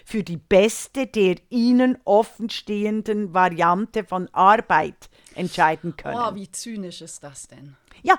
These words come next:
Speaker 1: aber das ist offensichtlich nicht zynisch. Es ist übrigens auch antidemokratisch, sehr verehrte Damen und Herren.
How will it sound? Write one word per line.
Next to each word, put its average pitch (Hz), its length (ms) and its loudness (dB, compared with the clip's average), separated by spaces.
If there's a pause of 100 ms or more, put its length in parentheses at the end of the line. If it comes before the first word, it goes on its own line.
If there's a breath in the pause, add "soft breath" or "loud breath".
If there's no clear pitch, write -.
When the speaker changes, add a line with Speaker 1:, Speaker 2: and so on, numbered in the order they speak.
Speaker 1:
aber 254 140 0
das 233 200 0
ist - 280 -6
offensichtlich 170 760 -4
nicht 165 280 -10
zynisch. 302 520 -8 (240 loud breath)
Es 262 180 2
ist 403 200 -2
übrigens 175 500 -4
auch - 200 -6
antidemokratisch, 254 960 -4
sehr 165 160 -6
verehrte 160 360 -8
Damen 160 320 -8
und 160 120 -14
Herren. 175 300 -4